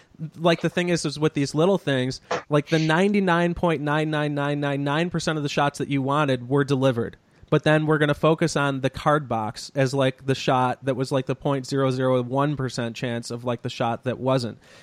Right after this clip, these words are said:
And it's just a little frustrating, um, for me from a personal standpoint that, that,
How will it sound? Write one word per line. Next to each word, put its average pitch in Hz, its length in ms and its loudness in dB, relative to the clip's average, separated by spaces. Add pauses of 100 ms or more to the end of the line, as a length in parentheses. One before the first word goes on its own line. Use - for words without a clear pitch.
(160)
And 151 160 0
it's 147 100 0
just - 140 -2
a 175 60 4
little 165 320 4
frustrating, 139 880 -2
um, 123 340 -4 (160)
for 143 100 -4
me 139 160 2
from 131 180 -2
a 120 60 -4
personal 143 420 0
standpoint 123 760 -4
that, 120 260 0 (420)
that, 131 220 0